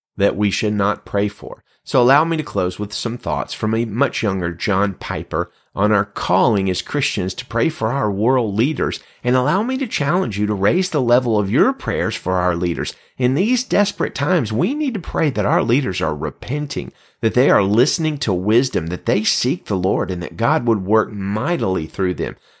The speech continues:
Not just our favorite politicians, but all of them. You know what? If I'm a sailor on a boat that is going through a terrible storm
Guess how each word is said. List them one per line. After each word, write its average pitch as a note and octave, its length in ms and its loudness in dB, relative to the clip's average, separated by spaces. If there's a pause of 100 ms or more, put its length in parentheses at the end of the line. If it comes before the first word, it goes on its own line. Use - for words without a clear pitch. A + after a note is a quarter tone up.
Not A#3+ 280 0
just C4 260 -2
our B2+ 180 2
favorite D3+ 580 2
politicians, F#2+ 760 -2
but D3+ 320 -2
all F3 420 -2
of G2 160 -4
them. A#1 240 -2 (600)
You - 260 -4
know D#3+ 120 4
what? A#3 200 2
If - 100 -4
I'm A3 220 0
a E4 60 0
sailor D#3 500 0
on C3+ 140 2
a G2 40 2
boat F#2 400 0
that A2+ 140 2
is A2+ 100 -4
going B2 340 2
through C#3 180 2
a G2+ 60 2
terrible A#2 420 0
storm A#2+ 460 0